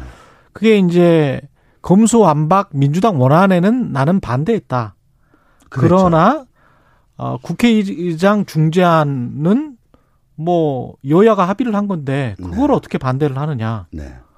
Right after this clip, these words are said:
Speaker 1: 이런 내용이었던 것 같은데.
Speaker 2: 그렇습니다.
Speaker 1: 예.
Speaker 2: 음, 요즘만 말씀드리면,
Speaker 1: 음.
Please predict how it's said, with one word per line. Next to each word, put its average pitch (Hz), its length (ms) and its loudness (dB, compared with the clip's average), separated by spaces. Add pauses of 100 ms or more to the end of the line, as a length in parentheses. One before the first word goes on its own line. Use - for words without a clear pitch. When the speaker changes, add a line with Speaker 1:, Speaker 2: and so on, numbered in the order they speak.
(440)
Speaker 1:
이런 226 340 0
내용이었던 139 540 -2
것 110 60 -8
같은데. 151 480 -12
Speaker 2:
그렇습니다. 90 640 -12 (100)
Speaker 1:
예. 117 480 -6 (600)
Speaker 2:
음, 107 680 -4 (600)
요즘만 139 480 2
말씀드리면, 87 840 -6
Speaker 1:
음. 120 360 -2